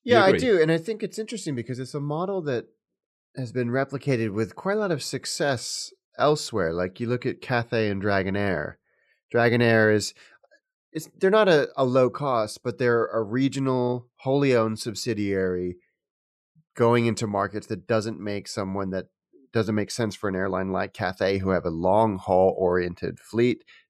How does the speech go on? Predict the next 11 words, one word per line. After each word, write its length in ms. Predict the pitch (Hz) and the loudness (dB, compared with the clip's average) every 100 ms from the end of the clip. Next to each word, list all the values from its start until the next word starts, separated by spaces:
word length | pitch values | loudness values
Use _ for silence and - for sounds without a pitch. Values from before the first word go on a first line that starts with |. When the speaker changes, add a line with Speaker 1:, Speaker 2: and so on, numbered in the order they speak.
| _ | _
Speaker 2:
a 80 | 78 | -8
ho-, 300 | 98 - 90 - | -8 -6 -4 -4
a 60 | |
premium 720 | - - 113 113 110 110 101 95 | -8 0 4 4 4 4 0 -2
product 480 | 101 104 101 98 | 0 2 2 -2
available, 600 | 95 95 101 98 95 95 - _ _ - | -2 0 2 0 -2 -4 -6 _ _ -6
and 120 | 101 | 0
Dragonair 600 | 127 127 123 120 110 107 _ _ _ _ _ _ | 2 4 4 4 2 0 _ _ _ _ _ _
gives 260 | 131 113 110 | 2 2 0
them 200 | 117 110 | 0 2
that 180 | 107 | 2